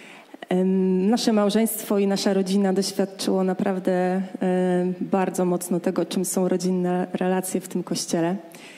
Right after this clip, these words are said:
Em, przeprowadziliśmy się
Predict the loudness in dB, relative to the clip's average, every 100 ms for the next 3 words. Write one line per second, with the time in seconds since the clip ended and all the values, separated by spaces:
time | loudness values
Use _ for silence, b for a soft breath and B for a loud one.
0 | B B B B B -20 b b b -20
1 | -12 -4 0 2 0 -2 -2 0 2 2
2 | 2 4 2 2 2 2 2